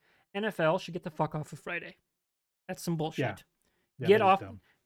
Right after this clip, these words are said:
Speaker 1: Like, you are trampling your own free minor league schedule.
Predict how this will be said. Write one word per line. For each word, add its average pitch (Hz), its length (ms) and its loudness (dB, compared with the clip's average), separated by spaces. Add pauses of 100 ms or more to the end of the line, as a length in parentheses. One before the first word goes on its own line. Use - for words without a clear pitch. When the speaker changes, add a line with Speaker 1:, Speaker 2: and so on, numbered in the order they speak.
Speaker 1:
Like, 170 180 2
you 208 300 2
are 208 320 4
trampling 214 560 -2
your 180 320 2
own 196 320 2
free 190 400 2
minor 185 400 4
league 175 300 0
schedule. 156 580 -2